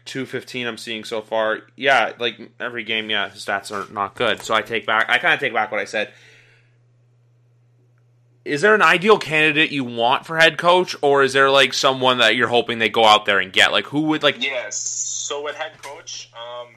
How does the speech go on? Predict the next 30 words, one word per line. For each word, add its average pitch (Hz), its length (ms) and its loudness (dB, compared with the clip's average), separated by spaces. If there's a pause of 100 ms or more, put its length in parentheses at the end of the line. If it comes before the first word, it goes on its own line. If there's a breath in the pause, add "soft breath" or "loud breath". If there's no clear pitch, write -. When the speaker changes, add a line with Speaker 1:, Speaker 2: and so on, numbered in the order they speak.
(180)
Speaker 2:
I 113 140 -16
know 143 180 -12
they're 156 140 -10 (100)
keeping 135 260 -18
the 113 100 -14
college 113 440 -8
guys 120 240 -6
on 113 140 -14
the 107 60 -16
low. 107 280 -12
There 110 160 -8
hasn't 113 240 -10
been 113 160 -10
anything 113 260 -14
reported 107 380 -8
as 101 140 -6
far 104 200 -2
as, 104 140 -8
like, 98 160 -10
college 104 300 -8
people 123 260 -14
coming 127 260 -10
out. 131 280 -8
Speaker 1:
You 123 80 -8
want 131 160 -2
Matt 131 180 4
Speaker 2:
But - 60 -6
Speaker 1:
Campbell, 117 260 0
don't 110 240 -4
you? 98 140 -10